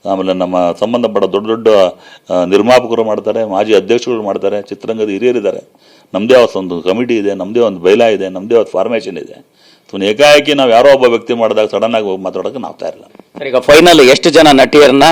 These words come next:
Speaker 2: ಆ, ಆಹ್ವಾನ ಮಾಡೋಂಥ ಸಾಧ್ಯತೆಗಳಿದೆ, ಎಷ್ಟು ಜನ ನಟ ನಟಿಯರನ್ನ ಸಂಪರ್ಕ ಮಾಡುವಂಥದ್ದು, ಯಾವಾಗ ಸಭೆ ಆಗ್ಬೋದು ಅನ್ನೋದು?
Speaker 1: ಸರ್, ಈಗ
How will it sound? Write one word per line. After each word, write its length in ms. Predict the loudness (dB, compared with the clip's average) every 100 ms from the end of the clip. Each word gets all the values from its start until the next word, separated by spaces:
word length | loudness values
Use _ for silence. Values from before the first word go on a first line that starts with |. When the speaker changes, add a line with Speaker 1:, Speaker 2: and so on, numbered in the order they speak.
| 2
Speaker 2:
ಆ, 80 | 2 4 6 6 4 2 0 2
ಆಹ್ವಾನ 300 | 4 6 6
ಮಾಡೋಂಥ 300 | 6 4 4
ಸಾಧ್ಯತೆಗಳಿದೆ, 760 | 4 4 2 2 2 4 2 2
ಎಷ್ಟು 140 | 0
ಜನ 180 | 2 4 2 0 -2
ನಟ 180 | 0 2
ನಟಿಯರನ್ನ 400 | 2 2 2 0
ಸಂಪರ್ಕ 400 | -2 -2 -4 -2
ಮಾಡುವಂಥದ್ದು, 560 | -2 -2 -2 -2 -2 -4 -8 2
ಯಾವಾಗ 260 | 4 4
ಸಭೆ 240 | 4 4 4
ಆಗ್ಬೋದು 340 | 4 2 -4
ಅನ್ನೋದು? 240 | -6 -8 -10
Speaker 1:
ಸರ್, 100 |
ಈಗ 80 | -8